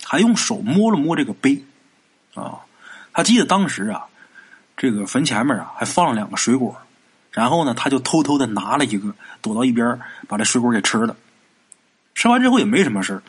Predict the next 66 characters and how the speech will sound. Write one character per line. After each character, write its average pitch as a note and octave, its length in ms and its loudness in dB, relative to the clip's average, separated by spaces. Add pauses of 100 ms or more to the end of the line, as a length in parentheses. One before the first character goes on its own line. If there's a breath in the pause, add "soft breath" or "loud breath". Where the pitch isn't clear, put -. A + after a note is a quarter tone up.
(280 loud breath)
一 A3+ 180 6
直 G3 120 4
到 A3+ 100 4
晚 B2 240 0
上 B2 80 0
回 D#3 180 2
家 G3+ 220 6
的 D#3+ 140 2
时 A2 120 -4
候， G2 200 -6 (240)
他 - 160 -2
这 B2 80 2
脑 A#2 320 0
袋 G#2+ 100 -4
就 A2 60 -2
开 A2+ 140 0
始 G#2 100 0
疼 G2+ 320 -4
了， G#2+ 100 -10 (380)
头 F#3 200 4
疼， C#3 220 0 (540 loud breath)
越 G3+ 180 6
来 B2+ 180 4
越 B2 160 2
疼， A2 220 -2
晚 A2+ 160 2
饭 F3 160 2
都 B2+ 80 2
没 A2 160 0
吃。 A2 240 -4 (720 loud breath)
之 F#3 160 2
后 F#3 220 4
呢， C#3 120 2
他 C#3+ 80 2
父 D#3 160 -2
母 A2+ 140 0
就 A2+ 80 2
觉 A2 160 -2
着 A#2 80 0
不 G#2+ 100 -8
对 A2 140 0
劲 G#2+ 100 0
儿。 A2 60 -6 (460)
那 G#3 220 4
时 - 140 -4
候 F#3+ 80 -6
啊， - 260 -8 (140)
咱 D3+ 220 0
们 G3 100 4
鬼 F#3+ 240 2
友 F#3+ 120 2 (100)
家 C3 200 2
的 B2 80 0
一 G#2 120 0
个 C#3 80 4
远 A2 340 0
房 C3+ 200 0
亲 F#3 280 2
戚 B2+ 180 -4 (380 soft breath)
也 A2+ 140 -2
在 D#3 160 2
他 A#2+ 60 -4
们 C#3 100 0
家 C3+ 160 2
生 C3 280 -2
活， G#2 220 -6